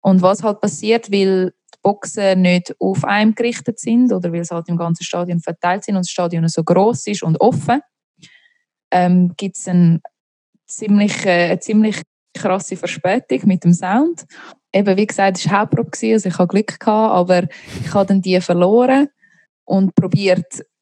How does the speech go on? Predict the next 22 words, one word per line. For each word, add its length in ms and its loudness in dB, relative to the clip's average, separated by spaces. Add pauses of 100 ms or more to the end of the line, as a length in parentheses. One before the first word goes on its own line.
also 180 2
ich 100 -4
habe 120 -4
eigentlich 140 0
nur 120 4
noch 140 4
Catch-up 500 -2
gespielt 500 -4
mit 120 2
meinen, 560 -2
mit 180 0
meinen 220 0
Kollegen, 540 -4
die 120 -4
neben 280 -4
mir 120 -6
getanzt 480 -6
haben. 280 -4
Ich 180 -10
habe 100 -4
dann, 300 0
ähm, 380 -2